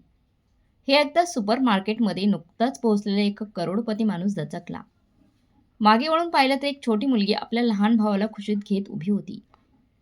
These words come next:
तिचा थरथरणारा आवाज दिल्लीच्या कडक उन्हात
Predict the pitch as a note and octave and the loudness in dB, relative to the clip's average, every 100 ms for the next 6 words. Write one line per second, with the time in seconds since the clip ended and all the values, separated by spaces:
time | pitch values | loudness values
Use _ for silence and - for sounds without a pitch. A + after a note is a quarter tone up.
0 | _ _ _ B3+ F4+ F#4 C4+ A#3 B3+ C4+ | _ _ _ -6 -4 -2 -2 0 0 2
1 | C#4 C4 - G3+ G#3 G#3 F#3 F3+ G3 G#3+ | 2 2 0 0 2 0 0 -2 -2 -2
2 | A#3 F#3+ A3 A3+ F3+ | -4 -2 -2 -2 -4